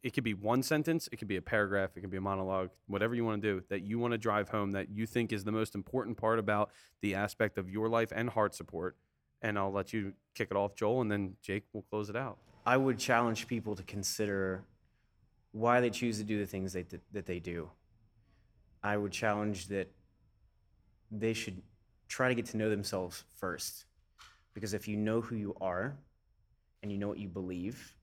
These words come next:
Speaker 2: and your value set directs everything else, then you'll wind up where you need to be. And as far as fitness goes,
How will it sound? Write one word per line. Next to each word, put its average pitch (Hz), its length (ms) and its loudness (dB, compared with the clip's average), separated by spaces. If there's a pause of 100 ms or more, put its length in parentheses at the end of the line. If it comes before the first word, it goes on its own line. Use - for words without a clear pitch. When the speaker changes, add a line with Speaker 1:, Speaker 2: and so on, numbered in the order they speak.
(120)
Speaker 2:
and 98 100 -6
your 95 120 -6
value 95 340 -2
set 92 400 -8
directs 90 720 -6 (520)
everything 92 360 -6
else, - 440 -6 (500)
then 101 320 -2 (340)
you'll 110 220 -2
wind 110 240 0
up 98 100 -2
where 101 100 -2
you 98 80 -2
need 92 180 -2
to - 100 -12
be. 85 300 -10 (160)
And 110 120 -2
as 101 120 -2
far 123 180 6
as 110 120 2
fitness 107 360 -4
goes, 90 440 -4